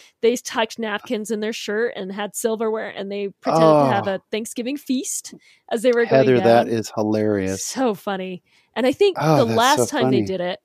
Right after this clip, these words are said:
Speaker 1: was the funniest. They, um, spent the night before in the hotel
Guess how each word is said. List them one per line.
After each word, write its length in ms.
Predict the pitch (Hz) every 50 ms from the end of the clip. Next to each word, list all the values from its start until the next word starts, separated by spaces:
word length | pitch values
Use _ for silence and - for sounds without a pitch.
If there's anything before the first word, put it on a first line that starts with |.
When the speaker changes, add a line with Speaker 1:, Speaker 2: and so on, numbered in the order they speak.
| _ -
Speaker 1:
was 200 | 208 220 208 -
the 80 | 220 214
funniest. 720 | - - - 226 233 208 190 180 175 185 - - - - - _ _ _ _ _ _ _ _
They, 560 | - 190 170 240 226 240 247 262 277 285 285 - - -
um, 320 | 226 214 196 190 175 - -
spent 680 | - - - - 285 254 220 - - - - - - - _ _ _ _ _
the 100 | _ 254
night 260 | 233 226 220 220 - -
before 260 | 247 - - 240 214
in 80 | 220
the 80 | 208 208
hotel 680 | 220 208 196 - - 247 208 190 185 185 180 - -